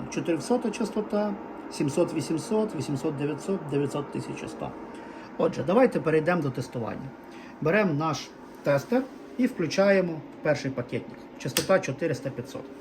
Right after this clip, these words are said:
Відразу є засвідчення, значить, все у вас працює,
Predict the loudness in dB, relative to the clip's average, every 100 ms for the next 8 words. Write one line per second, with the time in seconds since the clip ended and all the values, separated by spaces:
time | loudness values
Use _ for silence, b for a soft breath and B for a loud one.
0 | B B B B B -16 -2 -2 6 6
1 | 6 4 2 0 0 0 4 4 4 -2
2 | -14 -4 2 4 2 -6 -10 -16 -8 2
3 | 4 4 2 -2 -4 2 4 4